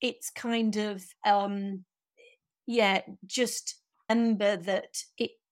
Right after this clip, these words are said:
I think, I think post-pandemic live streaming is still very, very viable. Um, but it's a, it's a kind of, think about it in a different viewpoint. So it is about serving your audience and showing up and keeping you top of mind.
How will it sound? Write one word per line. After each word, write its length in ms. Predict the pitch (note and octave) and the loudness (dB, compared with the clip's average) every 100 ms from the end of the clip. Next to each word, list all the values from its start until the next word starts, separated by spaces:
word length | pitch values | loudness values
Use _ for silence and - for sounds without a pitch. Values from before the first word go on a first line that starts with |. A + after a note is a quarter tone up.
| _ _ _ | _ _ _
I 60 | A3 | -4
think, 260 | C#4 C4+ C4+ | -2 0 0
I 80 | |
think 280 | B3 C#4 C4+ | 2 2 -2
post-pandemic 840 | - D4 E4+ - D4 D4 B3+ B3 - | 2 6 6 4 0 2 2 2 2
live 260 | G#3 G#3+ | 2 2
streaming 420 | G#3+ - A#3 A#3 A#3+ | 0 -2 0 2 0
is 220 | G#3 - | -4 -6
still 480 | - A#3+ A#3 A3+ - | -2 2 4 4 0
very, 320 | F#3+ G#3+ A3+ A#3 | -2 2 2 2
very 220 | A3 G#3+ | 0 0
viable. 560 | F#3 F#3 F#3+ A#3+ D#4+ - - - _ - | 0 0 2 2 2 -2 -18 -20 _ 0
Um, 380 | A#3 G#3+ G#3+ G#3 _ _ _ _ _ _ - | 2 4 0 -2 _ _ _ _ _ _ -6
but 180 | F#3+ A3+ | 2 4
it's 320 | G#3+ - - - | 2 -4 -8 0
a, 140 | A#3 - | 0 0
it's 180 | A3+ - | -2 -2
a 200 | A3+ - | -4 -4
kind 240 | - B3 | -2 0
of, 100 | A3 - - - - _ _ | 0 -4 -20 -20 -20 _ _
think 160 | C#4+ C#4+ | -2 4
about 160 | B3 | 4
it 60 | A#3 | 4
in 100 | A#3 | 0
a 40 | |
different 280 | A3 G#3 G#3+ | 0 -2 -4
viewpoint. 420 | G#3+ G3 F3+ F3+ | -4 -4 -6 -8
So 240 | - F#3+ G3 | -2 -2 -2
it 160 | A3 G#3+ | -4 -6
is 140 | G3+ | -4
about 240 | G3 F#3+ | -2 -2
serving 320 | - G3+ F#3+ G3 | -2 -2 0 -2
your 180 | F#3+ G#3 | 0 0
audience 360 | A3 A3+ A3 | 2 2 0
and 100 | G3+ | -2
showing 320 | F3+ G#3 G3+ | 2 2 2
up 120 | G#3 G#3+ | 0 -2
and 100 | A3 | -2
keeping 340 | C#4+ - B3 | -2 0 0
you 160 | A#3+ A3+ | 2 0
top 280 | - B3 | 0 -2
of 100 | G#3+ | 0
mind. 500 | G3+ G3 G#3+ C4 D4 | 0 2 2 2 0